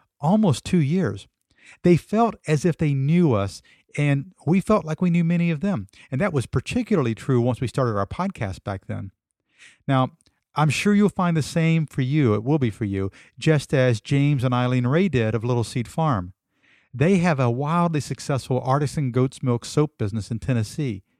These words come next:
Now, if you recall from episode one of this podcast,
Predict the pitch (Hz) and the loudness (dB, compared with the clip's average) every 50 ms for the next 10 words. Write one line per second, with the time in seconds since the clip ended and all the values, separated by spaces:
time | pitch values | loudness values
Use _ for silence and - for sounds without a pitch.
0 | _ _ _ _ - - - _ 143 147 143 143 - - 131 131 131 - - - | _ _ _ _ -20 -20 -4 _ -2 0 0 0 -2 0 2 2 2 0 0 2
1 | 165 175 180 - - 135 139 143 156 - - 147 - - 156 135 127 123 160 208 | 4 4 4 4 2 -2 0 -2 -2 0 0 0 2 4 4 4 4 4 4 4
2 | 214 185 127 120 110 - - - 110 104 101 - - 113 104 98 101 104 - - | 4 2 0 -2 -4 -6 -6 -6 -6 -6 -6 -6 -8 -8 -6 -6 -8 -10 -12 -16